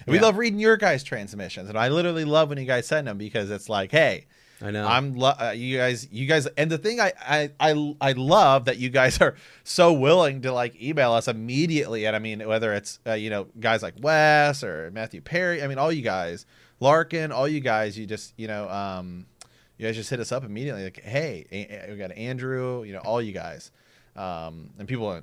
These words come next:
Speaker 1: people on YouTube, our YouTube's been, you guys have been really
Speaker 2: Yeah.
Speaker 1: responding to stuff over there. So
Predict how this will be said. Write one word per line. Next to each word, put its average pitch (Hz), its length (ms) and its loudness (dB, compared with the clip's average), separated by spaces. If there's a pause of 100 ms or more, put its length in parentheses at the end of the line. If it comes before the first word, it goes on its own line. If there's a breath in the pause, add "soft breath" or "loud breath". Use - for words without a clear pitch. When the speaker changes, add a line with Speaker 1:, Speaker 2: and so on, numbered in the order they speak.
Speaker 1:
people 113 240 -12
on 87 120 -12
YouTube, 143 800 -4
our 98 100 -6
YouTube's 120 380 -10
been, 107 580 -10
you 101 80 -18
guys 101 140 -6
have 92 60 -12
been 95 400 -10
really 113 720 -4
Speaker 2:
Yeah. 110 140 -2
Speaker 1:
responding 104 340 -6
to 101 80 -10
stuff 104 240 -8
over 95 160 -8
there. 104 440 -2
So 85 340 -10